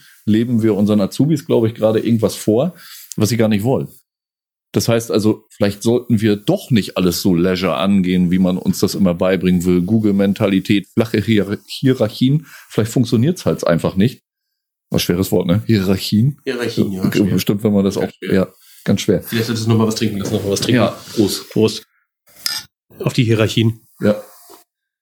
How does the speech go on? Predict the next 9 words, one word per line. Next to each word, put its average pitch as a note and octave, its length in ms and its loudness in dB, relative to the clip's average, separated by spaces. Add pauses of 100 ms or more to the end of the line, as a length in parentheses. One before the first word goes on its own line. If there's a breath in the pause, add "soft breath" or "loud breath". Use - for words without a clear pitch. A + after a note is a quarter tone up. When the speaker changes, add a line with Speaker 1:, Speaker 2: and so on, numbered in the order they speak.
(3500)
Speaker 1:
Also B2 200 0
im C3 100 2
Grunde C#3+ 300 2
genommen C#3+ 380 0 (300)
geht's B2 280 0
ja A2 100 0
darum, A#2 420 0
dass A2 200 0
man, A2 320 2